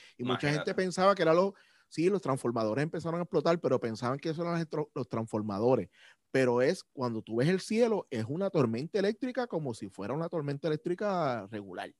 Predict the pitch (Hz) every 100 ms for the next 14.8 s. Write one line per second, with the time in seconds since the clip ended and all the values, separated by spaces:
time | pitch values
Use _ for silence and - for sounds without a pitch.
0 | _ _ - - - - 147 139 120 92
1 | 90 139 135 131 131 127 123 131 165 180
2 | 151 151 170 160 156 247 160 - 135 135
3 | 131 127 127 110 113 - 135 135 147 139
4 | 135 123 117 117 113 127 143 135 131 123
5 | 117 110 123 131 123 107 123 95 92 90
6 | 90 90 107 117 123 120 101 107 - 101
7 | 104 120 127 131 - _ - 113 147 175
8 | 175 165 151 - 127 120 104 98 113 110
9 | 110 110 _ _ _ _ _ _ _ _
10 | _ _ - 127 131 180 190 185 190 180
11 | - 123 - 120 110 107 110 110 160 160
12 | 127 123 147 113 135 147 123 113 107 107
13 | 104 101 120 127 107 104 101 113 110 120
14 | 117 - 123 117 135 139 175 170